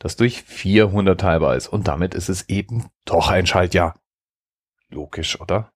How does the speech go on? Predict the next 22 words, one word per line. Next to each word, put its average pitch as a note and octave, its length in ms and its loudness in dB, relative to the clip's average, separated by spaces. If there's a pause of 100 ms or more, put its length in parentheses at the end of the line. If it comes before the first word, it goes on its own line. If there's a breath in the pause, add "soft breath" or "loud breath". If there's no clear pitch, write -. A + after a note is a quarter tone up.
(920)
In B2 140 4
jedem C3 320 4
Fall G#2+ 320 2
reden A2 400 2
wir A#2 460 6
im A#2+ 500 4
Schaltjahr F#2+ 560 2
davon, F2+ 340 0
dass F2 200 -2
es F2 140 -8
einen G2 220 0
neunundzwanzigsten F#2+ 800 0
Februar F2 460 -4
gibt. - 240 -12
Und A#2 120 0
in B2+ 120 0
einem C3+ 200 2
regulären C3+ 760 4
Jahr G#2+ 240 2
gibt - 200 -10
es - 280 -8
einen F2+ 340 -2